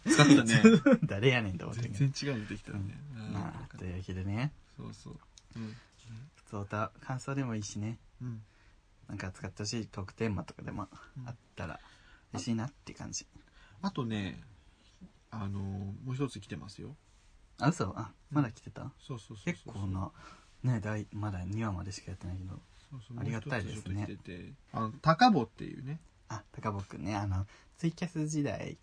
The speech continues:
Speaker 2: から結構ね、来てくれてましたよね。
Speaker 1: そう、高坊くんから、
Speaker 2: はい。はい。
Speaker 1: リプが来ました。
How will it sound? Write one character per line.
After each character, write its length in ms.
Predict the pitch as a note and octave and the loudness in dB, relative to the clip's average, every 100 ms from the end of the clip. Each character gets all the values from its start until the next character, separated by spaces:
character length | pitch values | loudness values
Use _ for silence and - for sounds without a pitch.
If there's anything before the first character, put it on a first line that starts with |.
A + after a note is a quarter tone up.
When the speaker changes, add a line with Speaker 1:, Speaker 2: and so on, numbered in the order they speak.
| - | -8
Speaker 2:
か 80 | - | -8
ら 80 | |
結 200 | - - | -8 -16
構 120 | - - | -10 -6
ね、 260 | A2 A2 G#2+ | -4 -6 -8
来 100 | - | -20
て 160 | - G2 | -12 -10
く 140 | - | -8
れ 100 | G#2+ - | -10 -8
て 120 | G#2+ | -6
ま 120 | G2 | -4
し 80 | G2 | -6
た 120 | - | -10
よ 60 | G2 | -10
ね。 140 | G#2+ A#2 | -8 -8
Speaker 1:
そ 60 | A#2 | -8
う、 20 | A#2+ E3+ | -10 -6
高 260 | C3+ C#3 D#3+ | -4 2 4
坊 180 | B2+ G#2+ - - - - - _ - - - | 4 -2 -10 -20 -20 -20 -20 _ -20 -20 -10
く 80 | G#2+ | -8
ん 120 | G#2 | -6
か 140 | - - | -6 -8
ら、 60 | |
Speaker 2:
は 80 | - | -10
い。 60 | - - - - - - | -14 -20 -20 -20 -20 -18
は 120 | - - | -8 -8
い。 80 | - - C3+ | -8 -10 -2
Speaker 1:
リ 100 | B2+ | -2
プ 100 | G#2+ | -2
が 100 | E2+ | -8
来 120 | - | -10
ま 120 | - | -10
し 80 | - | -12
た。 180 | - | -16